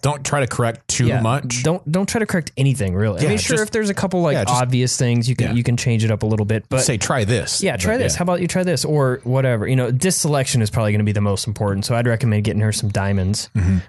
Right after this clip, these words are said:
Speaker 2: rubies, pearls. I know
Speaker 1: Yeah.
Speaker 2: that sounds, get her some diamonds, rubies, and pearls,
Speaker 1: Cute.
Speaker 2: and breakouts and all that. But, uh,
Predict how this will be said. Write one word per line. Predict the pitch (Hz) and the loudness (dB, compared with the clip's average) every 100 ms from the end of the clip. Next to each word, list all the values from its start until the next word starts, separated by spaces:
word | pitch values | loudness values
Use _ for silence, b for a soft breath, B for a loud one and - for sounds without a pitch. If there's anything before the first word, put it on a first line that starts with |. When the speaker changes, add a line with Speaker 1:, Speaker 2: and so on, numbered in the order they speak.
| _ | _
Speaker 2:
rubies, | 117 117 110 104 104 - - - _ | 0 2 2 2 0 -4 -8 -16 _
pearls. | - 101 98 95 - | -2 0 0 -2 -2
I | 107 | 0
know | 101 | 0
Speaker 1:
Yeah. | |
Speaker 2:
that | 98 | -2
sounds, | - 98 95 - - _ _ _ _ _ _ _ | -2 0 0 -4 -8 _ _ _ _ _ _ _
get | - 117 | -6 -4
her | |
some | 113 110 | 0 0
diamonds, | 98 101 101 101 | 0 0 0 0
rubies, | 104 98 | 0 0
and | 98 | -2
pearls, | 95 98 - | -2 -4 -2
Speaker 1:
Cute. | 107 | -2
Speaker 2:
and | - | 0
breakouts | 107 101 101 104 | 0 0 -2 -2
and | 110 | 0
all | 101 | 0
that. | 101 95 | 0 -2
But, | 113 B B B B | -4 B B B B
uh, | 123 110 101 | -2 0 0